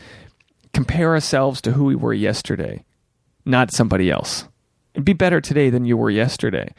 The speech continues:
And the, and, and, and when you do that, you're gonna be on your own path. And if a lady doesn't appreciate that drive that you have, which clearly you do, you at least have the drive. Um, if she doesn't appreciate that,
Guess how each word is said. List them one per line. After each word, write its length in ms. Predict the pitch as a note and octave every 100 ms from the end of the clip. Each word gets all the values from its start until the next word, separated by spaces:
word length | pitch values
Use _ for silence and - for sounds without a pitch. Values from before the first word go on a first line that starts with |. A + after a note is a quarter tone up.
| - - -
And 200 | D3+ D3+
the, 160 | -
and, 240 | D3 C#3+ A2
and, 340 | C3+ C3+ B2+ -
and 160 | C#3
when 80 | C#3
you 80 | C3
do 220 | D3 F3
that, 380 | D#3+ G3 E3 - _ _ -
you're 220 | C#3 D3+
gonna 200 | G3+ F#3+
be 180 | E3 E3+
on 140 | E3+
your 160 | D3+ D3
own 180 | E3 D3+
path. 460 | D3 F2+ - - - - - -
And 100 | E3
if 140 | D#3
a 40 | C#3+
lady 680 | C3 D3+ A3 F#3 C3+ A2 - -
doesn't 480 | - C#3 F3 F3+ - _ -
appreciate 1000 | B2+ - C#3 C#3 - D#3 E3 F3 - - - - _
that 240 | C3 A#2+ D#3
drive 420 | A#2 A2 B2+ B2+
that 120 | F#2
you 220 | A#2 B2
have, 440 | B2+ G2 A#2 C#3 D3+
which 180 | - -
clearly 380 | - C4 B3 A#3
you 100 | G3+
do, 480 | A3 A3+ - - - _ _ _ _
you 140 | F3 G#3+
at 60 |
least 200 | A#3 A3+
have 220 | G3+ F3+ D#3+
the 60 |
drive. 460 | C#3+ B2+ G2 D2 - - - - -
Um, 480 | - B2 A#2+ A#2 - _
if 60 | -
she 120 | G3
doesn't 180 | G3+ F#3+
appreciate 600 | - F#3+ G3 D#3+ C3 -
that, 260 | B2+ B2+